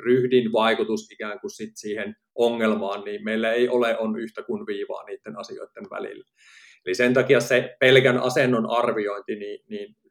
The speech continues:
se, sen fokus niinku tavallaan on aika pieni. Mut sitten taas se, että heti jos me laitetaan ikään kuin se toiminta siihen mukaan, niin sit sen asennon arviointi siellä toiminnassa,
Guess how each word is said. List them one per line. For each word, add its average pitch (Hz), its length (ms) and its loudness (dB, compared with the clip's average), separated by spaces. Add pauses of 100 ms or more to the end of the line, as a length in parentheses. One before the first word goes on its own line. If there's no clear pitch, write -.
(200)
se, - 300 -10
sen 113 500 -4
fokus 127 500 6
niinku 104 200 -6
tavallaan 107 460 -8
on 107 60 -4
aika 107 260 -2
pieni. - 460 -12 (460)
Mut 110 180 0
sitten 123 340 4
taas 120 280 2
se, 117 120 2
että 110 200 -2
heti 131 200 8
jos 117 160 8
me 110 80 0
laitetaan 117 640 2
ikään 110 240 -4
kuin 113 120 -2
se - 180 -2
toiminta 120 520 8
siihen 98 320 -10
mukaan, 104 460 -4
niin 98 120 -12
sit 180 260 0
sen 107 200 0
asennon 107 420 -6
arviointi 101 500 -4
siellä 107 280 -8
toiminnassa, 113 800 2